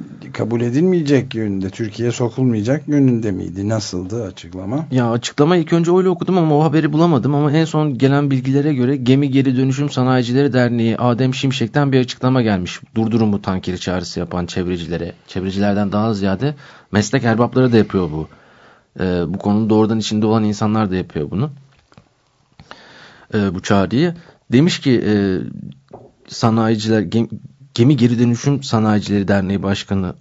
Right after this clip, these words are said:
Speaker 2: Adem Şimşek, "Gemi uluslararası Basel sözleşmelerindeki kurallara uygun olarak getirilmektedir.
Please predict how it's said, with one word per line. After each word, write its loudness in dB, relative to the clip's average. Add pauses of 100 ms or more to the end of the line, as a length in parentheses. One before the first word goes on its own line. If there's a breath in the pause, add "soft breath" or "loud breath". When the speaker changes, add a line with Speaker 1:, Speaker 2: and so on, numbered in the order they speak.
Speaker 2:
Adem 0
Şimşek, -4 (160)
"Gemi 4
uluslararası 0
Basel 2 (120)
sözleşmelerindeki 2
kurallara 4
uygun 4
olarak 2
getirilmektedir. -4